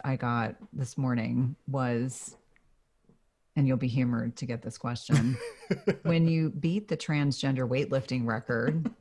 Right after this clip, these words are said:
Speaker 2: <laughs>
Speaker 1: how did it change your life?" I just thought that was such a curious question. I was like, "I actually
Speaker 2: Wow.
Speaker 1: have to ask that one because I'm completely," a-, and I'm sure that that opened up the,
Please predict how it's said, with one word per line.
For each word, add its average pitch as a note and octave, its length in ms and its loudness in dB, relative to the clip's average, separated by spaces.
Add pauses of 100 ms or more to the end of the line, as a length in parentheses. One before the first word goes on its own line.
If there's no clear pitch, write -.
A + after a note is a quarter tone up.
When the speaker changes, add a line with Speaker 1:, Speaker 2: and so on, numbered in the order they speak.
(120)
Speaker 2:
<laughs> - 240 -18
Speaker 1:
how D3+ 120 4
did F3+ 160 4
it F3+ 120 0
change D#3 280 6
your D3 120 6
life?" C#3+ 440 4 (160)
I - 100 4
just F#3+ 180 4
thought F#3+ 160 4
that F3+ 120 6
was E3+ 140 2
such F3+ 200 2
a E3+ 60 2
curious E3+ 680 2
question. E3+ 400 -2
I C#3 80 0
was C#3 100 -6
like, C#3 160 -2
"I C3+ 100 2
actually D#3 340 2
Speaker 2:
Wow. C3+ 60 -2
Speaker 1:
have C#3 260 0
to - 120 -6
ask B2+ 220 0
that A2+ 160 -2
one A#2+ 200 -2
because B2+ 280 -4
I'm B2 200 0
completely," C#3 1120 -2 (760)
a-, F3+ 360 6
and E3 100 10
I'm D#3 100 8
sure F3 200 6
that D3 360 8
that C#3+ 180 8
opened D3 380 8
up B2+ 300 6
the, B2 460 4